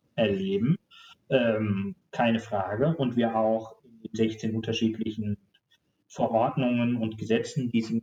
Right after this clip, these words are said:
sechzehn Bundesländern, ähm, gibt, ja durchaus in Details unterschiedliche Regelungen, ähm, haben,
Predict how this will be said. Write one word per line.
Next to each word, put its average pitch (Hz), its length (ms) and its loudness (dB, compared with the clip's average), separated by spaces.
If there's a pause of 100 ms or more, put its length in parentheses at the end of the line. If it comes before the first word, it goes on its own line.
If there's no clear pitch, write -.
(140)
sechzehn 113 400 -6
Bundesländern, 110 800 -2 (100)
ähm, 107 300 0 (140)
gibt, - 400 -2 (420)
ja 110 180 4 (760)
durchaus 123 1600 0 (260)
in 123 200 2
Details 120 640 0
unterschiedliche 131 840 0
Regelungen, 117 760 0 (220)
ähm, 107 320 0
haben, 110 480 0